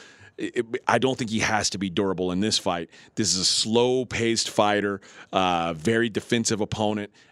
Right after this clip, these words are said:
I think if Edgar presses the action here, he could actually make something happen.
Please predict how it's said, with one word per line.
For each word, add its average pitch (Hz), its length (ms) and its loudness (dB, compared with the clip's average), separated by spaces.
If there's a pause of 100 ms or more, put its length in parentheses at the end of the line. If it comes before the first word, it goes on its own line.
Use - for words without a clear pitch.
(160)
I 113 120 4
think 131 180 0
if 101 100 0
Edgar 110 260 0
presses 110 680 -4
the 104 200 0
action 107 440 -2
here, 147 380 -4 (260)
he 139 220 -2
could 131 160 0
actually 107 400 0
make 98 200 -2
something 98 320 -2
happen. 95 420 -4